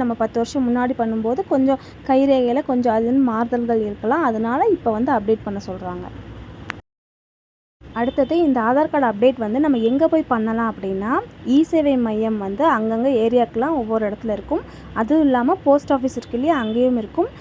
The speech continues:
நிறைய பேங்க்லேயும், அ, பக்கத்துலேயே வச்சுருப்பாங்க. So அங்கேயும் போய் நம்ம பண்ணலாம்.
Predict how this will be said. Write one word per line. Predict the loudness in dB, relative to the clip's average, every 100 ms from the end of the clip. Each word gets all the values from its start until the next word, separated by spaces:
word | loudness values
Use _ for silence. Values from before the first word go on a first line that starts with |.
| -18 -2
நிறைய | 2 4 4
பேங்க்லேயும், | 2 2 2 2 2 0 2
அ, | 0
பக்கத்துலேயே | 0 -2 0 2
வச்சுருப்பாங்க. | 2 -2 -8 -6 -4
So | -2 2
அங்கேயும் | 2 2 0 2 0 -2 -2
போய் | 0
நம்ம | 0 -2 -6
பண்ணலாம். | -8 -4 0 0